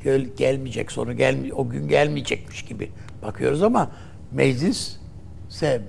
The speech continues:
bu karar sunulacak mı? Sunulacak, değil mi? Yani Türkiye Büyük Millet Meclisi'ne sevk edildi çünkü. Ee, meclis kabul etse mi,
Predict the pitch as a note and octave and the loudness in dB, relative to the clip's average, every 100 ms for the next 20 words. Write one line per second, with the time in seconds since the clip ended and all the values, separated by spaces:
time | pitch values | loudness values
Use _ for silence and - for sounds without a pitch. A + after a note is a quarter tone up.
0 | - C3+ C#3+ - C#3+ C3+ B2 - C#3+ C3+ | -4 -2 -2 4 6 8 6 0 -4 0
1 | C#3 C#3+ G3+ A3 - - - - - - | 2 6 6 4 -2 -12 -14 -14 -14 -6
2 | E3 A2+ F#2+ - - - E3 A#3+ B3 - | -4 -4 -8 -10 -12 -8 -2 0 0 -6
3 | - - - - - - A2 G#2 G2 - | -14 -16 -14 -14 -14 -10 -6 -4 -6 -8
4 | - - - - - - A#2+ B2 A#2+ B2 | -14 -14 -14 -14 -14 -12 -6 -2 -2 -2
5 | A#2 B2+ B2 - A2 G#2 D3+ F3+ F#3 - | -6 -4 -4 -2 -4 -4 0 2 2 2
6 | F#3 G3 G3 A#2 G2+ - - - - - | 4 8 8 6 -4 -6 -8 -8 -10 -14
7 | - - - - - - - - - - | -14 -14 -14 -14 -14 -14 -14 -14 -14 -14
8 | - - - - A2+ A2+ A2+ A2 A2 G#2+ | -14 -14 -16 -8 -2 0 0 0 -2 -6
9 | - - - B2+ C#3+ D#3+ F3+ - - - | -12 -14 -10 2 4 4 2 -2 -6 -10
10 | - - - - D#3+ G3 G3 - G#3+ G#3 | -14 -14 -10 0 6 8 8 8 6 6